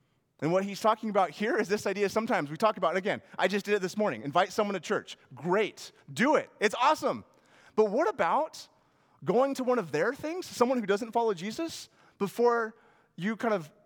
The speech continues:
force them, not force them, but ask them to come to a church thing? What would it look like to go to their birthday parties,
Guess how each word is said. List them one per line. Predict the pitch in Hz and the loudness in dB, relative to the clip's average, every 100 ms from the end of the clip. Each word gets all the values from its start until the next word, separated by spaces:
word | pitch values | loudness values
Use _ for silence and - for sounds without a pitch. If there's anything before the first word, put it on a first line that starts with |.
| _ | _
force | - 262 240 - | -6 -4 -2 0
them, | 185 190 | 0 2
not | 170 165 - | -2 -4 -6
force | 120 - | -6 -6
them, | 107 156 - - | -6 -8 -10 2
but | 202 202 - - | 4 4 2 -2
ask | 208 - | -2 -2
them | 202 | -2
to | 196 | -2
come | - 185 170 165 160 _ _ - | -2 -2 -2 -4 -10 _ _ -6
to | 202 208 | -2 0
a | |
church | - 349 - | -2 -8 -10
thing? | 95 78 _ _ _ _ _ _ _ _ _ _ _ _ _ _ _ _ | -14 -16 _ _ _ _ _ _ _ _ _ _ _ _ _ _ _ _
What | 233 | 0
would | 311 | 0
it | 285 | 0
look | 339 | -4
like | - 139 - | -2 -4 -4
to | - 214 220 208 - _ 131 | -4 -2 -2 -6 -10 _ 0
go | 202 240 | 2 2
to | - 240 233 240 220 - | -2 -4 -4 -4 -8 -2
their | 196 | -2
birthday | 202 185 160 | 0 -4 -6
parties, | - 139 95 85 - - | -6 -8 -8 -14 -20 -20